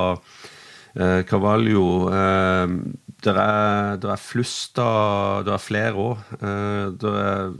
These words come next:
så der er flust av spillere som kan komme inn her og, og føle at, eh,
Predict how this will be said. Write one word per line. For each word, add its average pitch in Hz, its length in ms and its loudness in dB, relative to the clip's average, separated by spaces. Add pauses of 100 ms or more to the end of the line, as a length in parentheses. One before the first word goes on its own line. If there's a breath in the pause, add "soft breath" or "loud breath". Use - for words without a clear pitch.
så 110 260 -2
der 107 80 0
er - 80 -4
flust - 320 -6
av 131 80 0
spillere 104 400 -2
som 101 160 0
kan 95 100 -10
komme 107 380 -2
inn 139 80 2
her 95 160 2
og, 98 320 -2
og 92 160 -2
føle 98 420 -2
at, 92 380 -4
eh, 95 560 -6